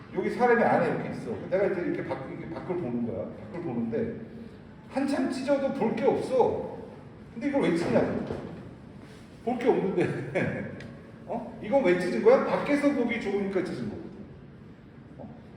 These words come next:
안에다가 사람을 넣어서 한참 찢어도 아무것도 안 보여, 하늘밖에. 근데 그 창을 왜 뚫냔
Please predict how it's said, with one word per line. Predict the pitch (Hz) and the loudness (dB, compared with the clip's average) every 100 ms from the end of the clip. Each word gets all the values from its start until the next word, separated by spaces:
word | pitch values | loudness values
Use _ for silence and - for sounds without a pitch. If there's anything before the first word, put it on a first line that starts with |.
| - | 4
안에다가 | 262 403 370 262 | 4 6 4 6
사람을 | 247 262 269 262 233 | 4 6 6 6 6
넣어서 | 190 240 226 226 | 6 8 6 4
한참 | - 370 - | -2 -2 -4
찢어도 | - 277 | -4 4
아무것도 | 269 - 262 - | 4 6 4 6
안 | 185 | 6
보여, | 233 233 | 6 4
하늘밖에. | - - 233 214 190 226 - - - - - - - - - - - | 4 0 0 4 6 6 4 -2 -8 -10 -12 -16 -18 -20 -20 -20 -12
근데 | 233 - | -10 -2
그 | 254 | 0
창을 | - - 262 | 0 0 4
왜 | - | 4
뚫냔 | - - | 2 -4